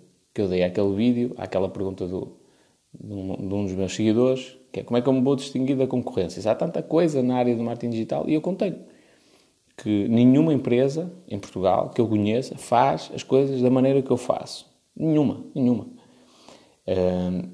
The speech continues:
então contei-lhe um episódio que aconteceu com um cliente meu, que eu estava a vender um workshop que custa quinhentos euros a entrada,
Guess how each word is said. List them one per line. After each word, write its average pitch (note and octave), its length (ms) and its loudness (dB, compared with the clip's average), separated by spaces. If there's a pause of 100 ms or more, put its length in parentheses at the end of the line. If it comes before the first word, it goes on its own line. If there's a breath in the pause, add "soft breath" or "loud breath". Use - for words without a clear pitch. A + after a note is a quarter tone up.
então C3+ 220 0
contei-lhe D#3 240 4
um E3 80 4
episódio E3+ 460 4
que E3+ 100 -2
aconteceu E3 360 -4
com E3 140 -4
um D#3+ 40 -6
cliente E3 320 0
meu, G#3 200 -2
que - 140 -10
eu G2+ 40 -4
estava F#2+ 280 4
a - 20 2
vender G2 260 -2
um G#2 100 -2
workshop G2 520 2
que - 100 -14
custa G2 300 -4
quinhentos A2 640 2
euros G2+ 400 2
a F#2+ 60 -4
entrada, F#2+ 540 0